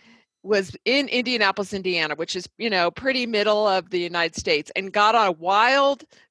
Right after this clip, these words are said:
goose chase of a job where he had to move to Michigan for one year and North Carolina. And the Michigan move was okay. You know, I had to make friends, and that's the first time I ran for class election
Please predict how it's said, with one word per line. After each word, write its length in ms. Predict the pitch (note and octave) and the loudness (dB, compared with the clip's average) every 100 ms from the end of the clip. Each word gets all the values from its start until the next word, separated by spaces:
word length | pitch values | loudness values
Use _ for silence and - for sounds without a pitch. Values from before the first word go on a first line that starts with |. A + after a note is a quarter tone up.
| - | -4
goose 260 | B3+ - | -2 -2
chase 320 | - G#3+ A3 | 0 0 0
of 80 | G3+ | -4
a 60 | F#3 | -4
job 440 | F3+ E3 D#3 D#3 - _ | 2 2 4 0 -6 _
where 140 | F#3 | -8
he 60 | G3+ | -2
had 160 | F#3+ F#3+ | -2 -2
to 80 | |
move 200 | F#3 F3+ F3+ | -2 -4 -4
to 80 | |
Michigan 720 | F3 G#3+ C4 C4 B3 A#3+ A#3+ C#4 | -4 -2 -2 0 0 0 -4 -10
for 140 | A3+ G#3+ | -4 -2
one 200 | G#3 F#3 | -2 -4
year 300 | E3+ D#3+ E3+ - _ _ - | -4 -4 -6 -16 _ _ -2
and 160 | G#3 | -2
North 240 | F#3+ G#3 - | 2 0 0
Carolina. 600 | F3+ F3 G#3 B3+ D#3+ - _ - - - - | -2 0 0 0 -2 -8 _ -20 -20 -20 -10
And 140 | C4 | -4
the 60 | C#4+ | -2
Michigan 440 | F#4 - E4+ D4+ | 0 0 0 0
move 180 | B3 B3 | 0 2
was 160 | G#3+ G#3+ | 2 2
okay. 520 | G#3 - A#3 G#3 G#3 | 0 0 2 4 4
You 120 | A3 | 2
know, 120 | G#3 | 2
I 80 | G#3 | 2
had 160 | A3 F#3+ | 0 -2
to 40 | |
make 220 | G#3 A3 - | -2 -4 -4
friends, 540 | G#3 F#3+ G3 G3 G3 | -2 0 2 0 -2
and 140 | G3 | -2
that's 220 | F3 F#3 - | -2 -2 -4
the 80 | F3 | -4
first 240 | G#3 - | -2 0
time 160 | G#3+ G#3+ | 0 0
I 80 | |
ran 220 | G3 F#3+ F#3+ | 2 2 0
for 140 | F#3+ | -6
class 320 | - F3+ F#3 | -2 -2 0
election 640 | F3+ F3+ D4+ - D#3 E3 | -2 0 0 0 -4 -6